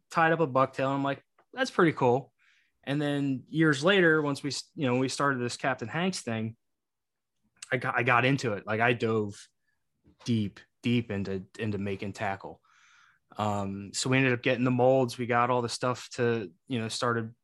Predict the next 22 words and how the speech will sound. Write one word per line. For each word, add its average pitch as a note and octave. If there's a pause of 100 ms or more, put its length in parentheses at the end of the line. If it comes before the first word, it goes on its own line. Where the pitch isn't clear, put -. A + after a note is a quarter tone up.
(140)
getting A#2
lead B2+
and G#2
hooks, -
and G2 (1040)
I A#2
mean, A#2
it, A#2 (140)
it B2+
just, - (180)
it B2
spiraled G#2+
quick. A2 (360)
Um, G#2
then B2+ (280)
my A#2+
partner, D3
he E3
ended D3+
up B2+
leaving. A#2+ (140)
Um, G#2+